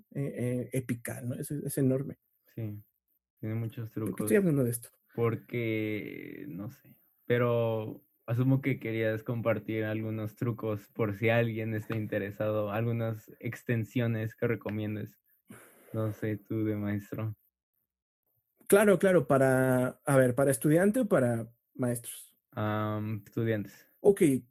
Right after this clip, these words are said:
Speaker 1: estudiantes que me ven, ah, bueno, que,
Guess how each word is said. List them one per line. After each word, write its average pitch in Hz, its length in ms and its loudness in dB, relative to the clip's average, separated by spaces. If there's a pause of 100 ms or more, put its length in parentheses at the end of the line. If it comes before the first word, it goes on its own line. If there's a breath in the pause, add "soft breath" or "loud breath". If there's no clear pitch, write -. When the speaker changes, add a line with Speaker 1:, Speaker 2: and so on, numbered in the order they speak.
(100)
Speaker 1:
estudiantes 147 760 4
que 131 140 -2
me 123 120 2
ven, 117 340 0
ah, 120 260 -6
bueno, 131 260 4
que, 120 220 0